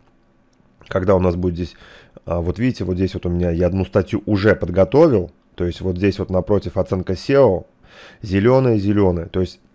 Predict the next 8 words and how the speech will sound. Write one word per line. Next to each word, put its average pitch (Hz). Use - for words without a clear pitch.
с -
точки 139
зрения 101
сео, 113
а, 92
именно 107
эта 95
запись 113